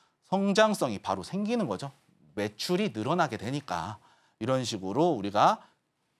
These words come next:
대응할 수 있다. 시장의 기본적 분석을 대입할 수 있다라고 말씀을 드리도록 하겠습니다. 그리고 기술적 분석은 말 그대로 이제 기술적이에요.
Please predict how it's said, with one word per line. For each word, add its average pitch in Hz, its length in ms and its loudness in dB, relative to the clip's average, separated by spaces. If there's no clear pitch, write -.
대응할 131 320 0
수 127 120 -6
있다. 113 380 2
시장의 156 720 2
기본적 143 460 0
분석을 113 540 -2
대입할 175 360 0
수 202 140 -4
있다라고 104 720 0
말씀을 80 540 -10
드리도록 120 540 -4
하겠습니다. 131 580 -4
그리고 131 380 0
기술적 302 500 6
분석은 156 560 2
말 123 200 4
그대로 165 360 4
이제 113 320 0
기술적이에요. 208 580 6